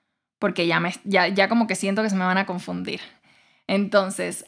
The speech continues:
ha habido un número de personas que han realizado grandes aportaciones a E F T para lograr mayor beneficio de su aplicación,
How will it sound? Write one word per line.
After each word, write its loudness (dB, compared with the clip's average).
ha 8
habido 2
un 2
número 4
de 6
personas 0
que -4
han -2
realizado 0
grandes -4
aportaciones -4
a -2
E -2
F -8
T -6
para 0
lograr 0
mayor -2
beneficio -4
de -4
su -4
aplicación, 0